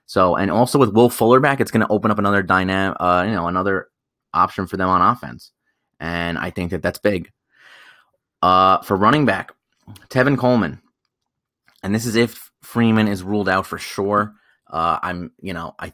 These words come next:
it's really, uh, I, I'm pretty sure he's gonna be out. Uh, w-, you know, we have a good idea that he's gonna be out. And, yeah, so,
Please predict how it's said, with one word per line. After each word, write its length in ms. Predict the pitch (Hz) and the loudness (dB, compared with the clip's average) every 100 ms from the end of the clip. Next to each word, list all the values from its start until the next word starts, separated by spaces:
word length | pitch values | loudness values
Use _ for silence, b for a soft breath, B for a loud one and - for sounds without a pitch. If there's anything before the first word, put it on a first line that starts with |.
| _ | _
it's 220 | - - | -14 -12
really, 640 | 92 98 107 107 104 104 101 | -8 -2 2 2 2 2 2
uh, 400 | 92 90 87 87 - _ _ _ _ _ _ - | 4 4 4 0 -6 _ _ _ _ _ _ -16
I, 220 | - 82 | -10 -8
I'm 180 | - 90 | -8 -12
pretty 320 | - 131 131 | -6 -4 -4
sure 260 | 123 127 123 | -2 0 2
he's 160 | 113 95 | 0 0
gonna 160 | 110 | -2
be 180 | 107 104 | 0 0
out. 320 | 101 107 - - | 0 0 -4 -14
Uh, 140 | 85 | -14
w-, 280 | 85 92 98 - | -12 -10 -10 -8
you 100 | 90 | -6
know, 120 | 80 | -6
we 100 | 90 | -2
have 160 | 98 | -2
a 80 | 95 | -2
good 240 | 87 101 101 | -2 0 2
idea 480 | 95 87 87 92 | 2 -2 -2 0
that 80 | 92 | 0
he's 120 | 90 | -4
gonna 180 | 87 92 | -6 -6
be 180 | 92 92 | -4 -2
out. 260 | 98 101 - _ _ _ _ _ _ _ _ _ _ - | 0 -2 -6 _ _ _ _ _ _ _ _ _ _ -6
And, 540 | 85 82 80 78 - _ _ _ _ - | -2 -2 -2 -6 -10 _ _ _ _ -4
yeah, 300 | 98 80 90 | -2 -2 -6
so, 340 | - 90 85 | -2 2 2